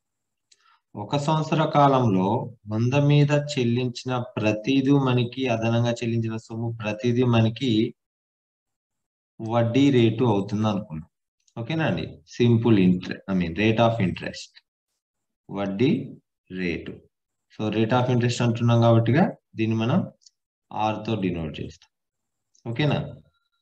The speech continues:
Right. ఈ rate of interest, వంద మీద ముప్పై రూపాయలు చెల్లించాం కాబట్టిగా ముప్పై శాతం వడ్డీ rate అవుతుంది. ఎలా? ముప్పై రూపాయలు నేను వంద మీద చెల్లించాను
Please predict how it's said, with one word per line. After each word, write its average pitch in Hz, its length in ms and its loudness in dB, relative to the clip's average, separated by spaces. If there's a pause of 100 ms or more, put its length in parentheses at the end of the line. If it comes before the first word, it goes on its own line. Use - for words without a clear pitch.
(160)
Right. 82 280 -6 (160)
ఈ 120 60 0 (100)
rate 127 260 0 (120)
of - 100 0 (100)
interest, 80 360 -4 (120)
వంద 123 180 6 (120)
మీద 139 160 6 (200)
ముప్పై 127 300 4
రూపాయలు 139 340 4 (260)
చెల్లించాం 135 580 0
కాబట్టిగా 127 420 2 (500)
ముప్పై 120 540 -6 (100)
శాతం 110 360 0 (720)
వడ్డీ 110 360 -4
rate 90 300 0
అవుతుంది. 78 360 -6 (200)
ఎలా? 95 180 6 (800)
ముప్పై 117 400 0 (140)
రూపాయలు 107 520 2 (600)
నేను 117 300 2 (280)
వంద 104 280 0 (160)
మీద 131 200 0 (180)
చెల్లించాను 104 840 -2